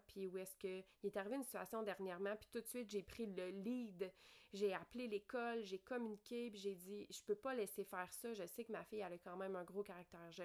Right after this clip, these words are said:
je la connais, je le sais, mais je peux pas laisser faire ça. » Puis on a trouvé une solution, fait que de lui montrer que je suis là pour elle, ça aussi, ça,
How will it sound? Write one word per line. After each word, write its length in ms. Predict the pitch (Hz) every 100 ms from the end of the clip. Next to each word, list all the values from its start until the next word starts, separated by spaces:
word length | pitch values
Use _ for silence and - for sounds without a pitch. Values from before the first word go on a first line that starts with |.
| 175
je 120 | 170
la 100 | 185
connais, 440 | 170 170 180 196 214
je 120 | -
le 80 | 180
sais, 340 | 175 - 220 220 - -
mais 80 | 214
je 80 | 208
peux 100 | 233
pas 160 | 220 226
laisser 300 | 196 - 185
faire 280 | 175 165
ça. » 200 | - 226
Puis 160 | 202 208
on 100 | 190
a 60 | 196
trouvé 300 | - 240 247
une 100 | 226
solution, 500 | 196 190 - 220 226
fait 200 | 208 190
que 80 | - - - - - _ _ _ 202
de 120 | 226
lui 220 | 226 254
montrer 460 | 269 233 233 277 277
que 180 | 247
je 160 | 202 202
suis 360 | 202 - 208 208
là 220 | 208 220 220
pour 260 | 220 208 - -
elle, 520 | 202 214 277 240 196 -
ça 260 | - - 349
aussi, 480 | 302 - - 269 330
ça, 160 | -